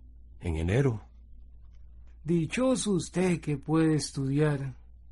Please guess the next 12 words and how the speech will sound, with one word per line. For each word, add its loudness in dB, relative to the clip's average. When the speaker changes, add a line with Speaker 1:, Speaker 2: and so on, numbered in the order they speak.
Speaker 1:
Todos 12
podemos 8
estudiar 6
si 0
nos 0
proponemos. -4
Esta 8
misma 12
montaña 8
es 2
una 6
escuela. 0